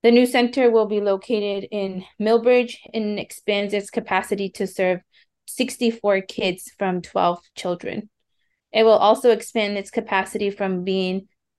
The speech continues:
and providing services in one classroom to five classroom, offering services from infants all the way to elementary school age students. Childcare will also be a space where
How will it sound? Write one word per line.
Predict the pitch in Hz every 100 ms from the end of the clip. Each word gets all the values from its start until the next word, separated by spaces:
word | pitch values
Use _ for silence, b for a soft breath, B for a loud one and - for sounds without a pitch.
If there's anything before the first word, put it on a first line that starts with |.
| _ -
and | 214
providing | 208 202 196 196 214
services | 208 190 196 220 190
in | 196 202 190
one | 190 208
classroom | - 226 240 - 254 247 269 _ _ -
to |
five | - 214 202 202 208
classroom, | - 208 226 - 214 208 233 _ _ _ _ _
offering | 202 196 208 202 196 190 _ -
services | - 208 202 202 202 190 190
from | 208 175 -
infants | 247 262 262 247 240
all | 202 202
the | 202
way | 190 190 190
to | - -
elementary | 185 180 180 175 175
school | 175 - 170
age | 165 170
students. | - 175 - - - - _ _ _ _ _ _ _ -
Childcare | 240 269 285 285 269
will | 240
also | 208 226 254 233
be | 226
a | 214
space | 208 - 214 220 -
where | 226 202 190